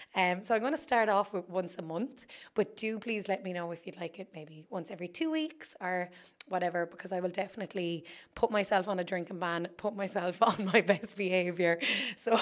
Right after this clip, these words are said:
I can show up for the podcast. Um, but do let me know if, you know, you enjoyed this little mini episode. I said it's just a small little introduction into the podcast, the aim of the podcast, and into myself as well. But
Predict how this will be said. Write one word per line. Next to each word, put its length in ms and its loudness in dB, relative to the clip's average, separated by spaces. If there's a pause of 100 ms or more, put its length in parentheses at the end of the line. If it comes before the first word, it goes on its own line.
I 80 8
can 280 0
show 360 4
up 160 -4 (100)
for 160 0
the 100 -8
podcast. 800 -8 (480)
Um, 160 2
but 140 2
do 140 -2
let 160 4
me 100 0
know 400 4
if, 400 -6
you 120 -8
know, 260 -6
you 140 -10
enjoyed 580 0
this 240 -6
little 360 -2 (280)
mini 280 2
episode. 600 -4
I 40 -12
said 380 -6
it's 160 -14
just 180 -10
a 60 -6
small 260 0
little 220 -2
introduction 760 -8 (320)
into 640 -6 (260)
the 60 -20
podcast, 760 -6
the 140 -10
aim 180 -4
of 40 -8
the 80 -16
podcast, 760 -8 (320)
and 120 -2
into 200 -6
myself 400 -6
as 140 -10
well. 240 -2
But 160 -20